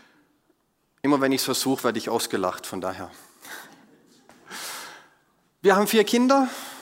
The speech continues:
Der Älteste wird heute elf und der Jüngste ist drei. Dazwischen ist noch mal ein Sohn und noch eine Tochter. Ja,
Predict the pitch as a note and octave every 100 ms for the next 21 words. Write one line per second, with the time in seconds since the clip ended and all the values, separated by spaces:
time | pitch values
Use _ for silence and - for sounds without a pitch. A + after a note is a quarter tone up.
0 | - _ _ _ _ _ - C#3+ D#3+ F#3
1 | F#3 E3+ D3 - D#3 F3+ D#3 B2 A3+ C4+
2 | - - - - D3+ E3 E3 D3 C#3 E3+
3 | - D3+ A#2+ B2+ - A2 D3 B3 A#3+ -
4 | - _ _ _ _ _ _ _ _ _
5 | - - B2+ A2+ A#2+ G#2+ - - - E3+
6 | G3+ F3 E3 D#3+ C#3+ A#2+ A#2 A#2+ A2 E3+
7 | - - D#3+ - - _ _ _ _ _
8 | _ _ _ _ _ _ _ _ _ _
9 | _ _ _ _ _ _ _ A#2 G#2+ D3
10 | G3+ B2